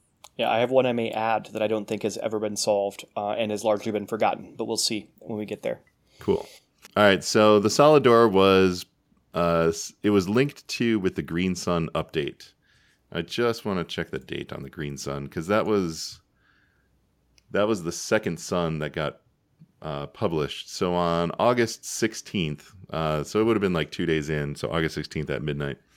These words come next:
Speaker 2: there's a link on that update that says, "What will open the door?" And if you click on that, it takes you to a website,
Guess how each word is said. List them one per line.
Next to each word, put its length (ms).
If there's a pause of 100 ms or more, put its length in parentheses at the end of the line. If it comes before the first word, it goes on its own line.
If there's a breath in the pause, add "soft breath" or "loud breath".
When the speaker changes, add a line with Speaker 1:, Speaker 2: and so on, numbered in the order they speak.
(1300 soft breath)
Speaker 2:
there's 280
a 40
link 300
on 160
that 240
update 580
that 220
says, 560 (640 loud breath)
"What 280
will 200
open 240
the 80
door?" 440 (380 soft breath)
And 200
if 80
you 60
click 220
on 140
that, 200
it 80
takes 220
you 80
to 160
a 40
website, 640